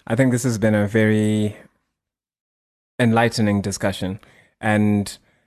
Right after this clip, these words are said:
I really hoped, you know, for our listeners out there that, you know, we, we're not trying to bash <laughs> any church. We're not trying to throw shade. But the,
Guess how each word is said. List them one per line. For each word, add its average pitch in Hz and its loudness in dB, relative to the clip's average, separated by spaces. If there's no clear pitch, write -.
I 123 2
really 151 4
hoped, 135 2
you 139 2
know, 127 4
for 123 2
our 123 4
listeners 127 2
out 107 0
there 107 0
that, 104 -2
you 127 2
know, 120 4
we, 139 2
we're 147 4
not 160 2
trying 175 2
to 135 2
bash 123 -2
<laughs> 147 0
any 147 4
church. 120 2
We're 113 2
not 120 2
trying 123 2
to 107 2
throw 117 2
shade. 110 0
But 131 0
the, 135 2